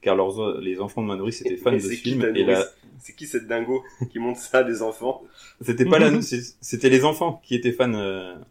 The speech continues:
Speaker 1: et la V H S, elle tournait en boucle, euh, chez ma nourrice. Ce film est pour moi, je pense, une des pierres fondatrices pour mon amour du rock'n'roll,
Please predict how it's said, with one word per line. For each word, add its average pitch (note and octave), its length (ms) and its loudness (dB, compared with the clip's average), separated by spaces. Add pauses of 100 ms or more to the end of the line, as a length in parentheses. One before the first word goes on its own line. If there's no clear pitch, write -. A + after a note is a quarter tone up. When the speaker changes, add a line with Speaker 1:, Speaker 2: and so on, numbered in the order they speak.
(160)
Speaker 1:
et G#2 60 0
la G#2 120 4
V G#2 120 0
H A2 160 2
S, C3 80 -2
elle A2 100 -4
tournait G#2 200 -6
en G2+ 80 -4
boucle, A#2 280 -10
euh, F2+ 340 -6 (100)
chez - 160 -12
ma G2 80 -6
nourrice. F2+ 320 -12 (840)
Ce - 140 -2
film C#3+ 220 -2
est D3 60 2
pour C#3 160 2
moi, D3 120 6
je D3+ 80 0
pense, D3 240 -2
une B2 120 2
des A#2 100 2
pierres C3+ 240 -2
fondatrices B2+ 680 0
pour A2+ 160 -10
mon A2 180 -2
amour C3 240 0
du G#2+ 80 -2
rock'n'roll, A#2+ 540 2